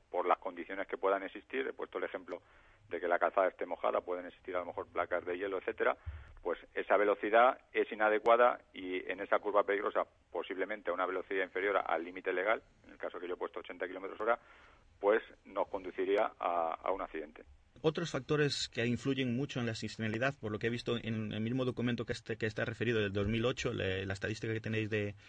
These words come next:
Speaker 2: de siniestralidad en vuestra web, eh, también otro de los factores muy importantes es la fatiga, el sueño, la cansancio, el cansancio, etcétera.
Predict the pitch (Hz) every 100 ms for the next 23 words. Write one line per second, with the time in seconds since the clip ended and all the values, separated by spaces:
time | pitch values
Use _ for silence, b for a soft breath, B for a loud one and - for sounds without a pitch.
0 | B - 110 - 101 - 107 113 113 110
1 | 104 104 117 143 - B B B - 131
2 | 127 127 120 120 139 156 156 151 143 135
3 | 120 139 139 143 135 127 139 147 139 147
4 | 117 104 85 104 143 127 117 135 139 127
5 | 110 104 98 127 123 120 123 117 101 101
6 | 143 139 131 127 110 - 113